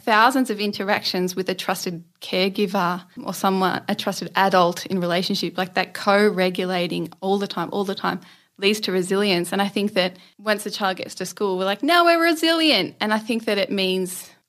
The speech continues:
I, like, I'm fearful that it means a child has learned to just, like,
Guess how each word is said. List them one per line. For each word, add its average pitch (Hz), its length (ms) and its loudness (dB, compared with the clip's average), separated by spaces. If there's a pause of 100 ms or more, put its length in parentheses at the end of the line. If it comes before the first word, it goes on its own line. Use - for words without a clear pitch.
I, 180 140 0 (120)
like, 190 240 -2
I'm 190 140 0
fearful 220 580 -2
that 180 140 0
it - 100 -6
means 175 360 -2 (380)
a 196 60 -12
child 185 500 4
has 180 220 -2
learned 170 200 0
to 170 100 -4
just, 170 300 -6
like, 156 300 -2